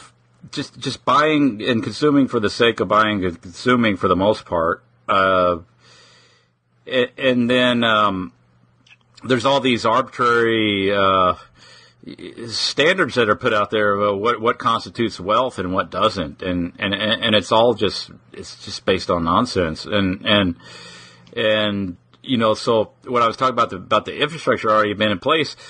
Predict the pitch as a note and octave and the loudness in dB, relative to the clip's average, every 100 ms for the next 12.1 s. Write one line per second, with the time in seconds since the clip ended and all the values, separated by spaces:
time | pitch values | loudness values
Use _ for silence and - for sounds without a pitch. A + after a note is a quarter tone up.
0 | - - E3 F#3+ E3+ E3 E3 D#3 E3+ - | -14 -2 -2 0 0 0 0 0 -2 0
1 | F3+ F3+ E3 D3 D#3 D#3 D3 C#3+ C#3+ - | 0 2 2 0 0 -2 -2 0 -2 -4
2 | - D3 C#3+ C3+ C3 C3 C3+ C3 C3 A2+ | -4 0 0 0 -2 -2 -2 -2 -2 -2
3 | G2+ - A#2+ - C3 B2+ A#2+ G#2 G2 F#2+ | -2 0 -2 0 0 2 2 0 -2 -4
4 | - - A#2+ A#2+ A#2 G#2+ F#2+ G#2 A2+ G2+ | -10 -10 0 2 2 2 2 2 2 2
5 | F#2 F#2 F2+ E2+ B2 - F#2 E2 E2+ F#2+ | -2 -4 -6 -2 -2 -2 -4 -2 0 -2
6 | F#2 - - F#2 F2+ E2 F#2 F2+ G2 G2 | -4 -12 -10 -6 -4 -4 -6 0 0 0
7 | F2 F2 F#2 _ - - - _ C3+ B2+ | -2 -2 -4 _ -20 -20 -20 _ 0 2
8 | B2+ A#2+ A#2 A2+ A2 G2+ G2 - _ - | 4 2 2 0 -2 -4 -12 -20 _ -10
9 | A2 B2+ C3+ B2+ - - D3 - A2+ G2+ | 0 2 2 0 -4 -2 -2 0 -2 -2
10 | F#2+ B2+ A2+ A#2+ F#2+ - A2+ A2 - F#2+ | -2 0 0 0 -4 -2 2 2 0 0
11 | G2+ G#2+ F#2 A2 A2 G2+ F2+ E2+ F#2+ F#2+ | 2 2 2 2 2 2 -2 -2 2 2
12 | G2 | 0